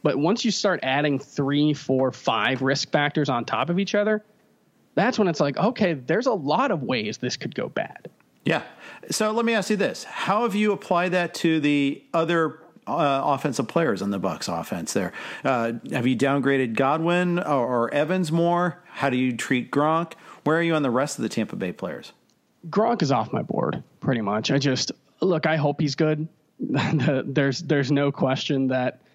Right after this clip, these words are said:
Speaker 1: uh, Rob Gronkowski is one of the most entertaining players and, and personalities in the N F L, but,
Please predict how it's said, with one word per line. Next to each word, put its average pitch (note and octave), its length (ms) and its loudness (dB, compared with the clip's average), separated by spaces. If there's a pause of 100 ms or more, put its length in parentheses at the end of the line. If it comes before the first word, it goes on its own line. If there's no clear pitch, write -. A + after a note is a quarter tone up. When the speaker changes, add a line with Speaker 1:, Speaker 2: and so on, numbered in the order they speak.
(320)
Speaker 1:
uh, B2+ 120 2
Rob C3 240 2
Gronkowski C3 500 0
is B2+ 80 0
one C3 120 0
of C3 40 0
the B2 100 0
most B2 160 -2
entertaining A#2 580 -2
players B2 460 0
and, A#2+ 160 0
and A#2+ 140 0
personalities C#3+ 640 0
in D3+ 60 2
the D3 80 2
N D3+ 100 2
F D3 120 -2
L, D3 180 2
but, B2 360 -2